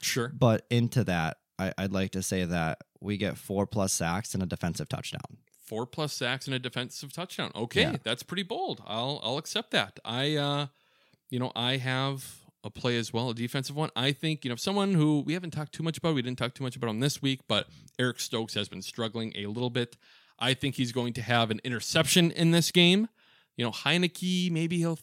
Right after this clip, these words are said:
Speaker 1: float one up. We still only have the once, uh, interception on the season. Maybe a little bounce back game for Eric Stokes. So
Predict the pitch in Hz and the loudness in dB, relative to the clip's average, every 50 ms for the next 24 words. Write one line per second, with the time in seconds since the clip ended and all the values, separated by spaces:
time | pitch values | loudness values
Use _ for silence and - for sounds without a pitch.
0 | - _ 160 165 143 - 160 151 156 156 151 143 135 - - - 151 151 101 139 | -6 _ 0 0 2 2 2 2 2 0 0 -2 -6 -4 -2 0 0 0 0 0
1 | 143 143 139 131 139 135 131 120 107 104 110 117 123 120 - - - - - - | 0 0 0 0 0 0 0 0 0 2 2 0 0 0 -2 -4 -6 -6 -4 -2
2 | 120 113 107 101 101 104 - _ _ - - 127 123 117 110 - 123 120 - - | 0 2 2 2 0 0 -4 _ _ -10 -4 -2 -2 0 2 2 0 0 0 -2
3 | 117 - 110 117 120 117 113 - - 117 113 110 117 117 113 113 117 - _ _ | -4 -2 -2 -2 0 -2 -2 -2 0 0 0 0 0 0 0 0 -2 -4 _ _
4 | _ _ _ _ 120 127 135 123 123 120 123 120 120 - 113 110 110 - - 110 | _ _ _ _ 0 2 2 2 2 0 0 0 0 0 -2 -2 -4 -4 -2 0
5 | 107 104 - - 104 101 - 110 87 98 98 101 - - - - 98 95 92 - | 0 0 0 -4 -6 -4 -4 -4 -4 -2 -4 -4 -6 -10 -8 -6 -6 -6 -6 -8
6 | - - 98 95 92 92 | -6 -4 -4 -4 -4 -6